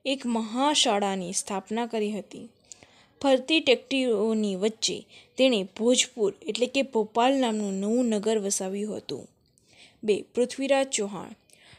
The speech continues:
ચૌહાણ વંશના શાસકોમાં તોમોરની રાજધાની ઢિલક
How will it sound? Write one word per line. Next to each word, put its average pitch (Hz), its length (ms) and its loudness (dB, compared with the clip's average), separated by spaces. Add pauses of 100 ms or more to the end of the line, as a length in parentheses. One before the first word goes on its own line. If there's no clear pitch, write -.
(140)
ચૌહાણ 285 480 6
વંશના 302 420 0
શાસકોમાં 208 880 -2 (600)
તોમોરની 311 680 6
રાજધાની 208 720 0 (500)
ઢિલક 254 340 6